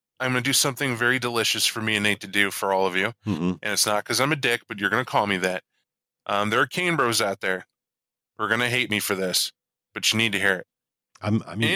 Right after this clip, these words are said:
Speaker 2: gonna hear it
Speaker 1: print,
Speaker 2: too.
Speaker 1: in this book,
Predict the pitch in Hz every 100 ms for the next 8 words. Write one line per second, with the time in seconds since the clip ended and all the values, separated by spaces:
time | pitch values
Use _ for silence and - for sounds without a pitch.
0 | 202 170 123 104 - 127 90 _ _ _
1 | _ _ _ _ _ _ - 170 170 170
2 | - 113 107 98